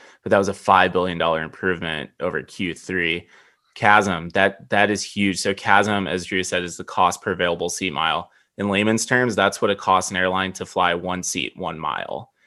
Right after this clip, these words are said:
Historically, and the reason I put the two thousand nineteen in there, historically, it's right around twelve cents. So you can see it went from eighteen point six in Q three to fifteen point six in Q four.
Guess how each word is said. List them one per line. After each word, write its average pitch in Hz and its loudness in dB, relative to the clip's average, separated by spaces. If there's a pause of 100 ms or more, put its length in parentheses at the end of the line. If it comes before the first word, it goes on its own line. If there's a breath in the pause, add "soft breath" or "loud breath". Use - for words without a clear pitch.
(260)
Historically, 120 4
and 117 4
the 107 2
reason 107 2
I 104 4
put 101 -6
the 98 -10
two 101 -8
thousand 92 -2
nineteen 90 -4
in 98 -2
there, 101 2
historically, 110 2
it's 120 -2
right 95 2
around 98 0
twelve 87 -2
cents. 92 -6 (340 soft breath)
So - -4
you 110 2
can 110 -4
see 151 2
it 143 8
went 104 0
from 104 -4
eighteen 110 -4
point 101 -4
six - -2
in 101 -8
Q 95 -6
three 123 0
to 92 -2
fifteen 101 -4
point 95 -8
six - -6
in 92 -10
Q 92 -8
four. 92 0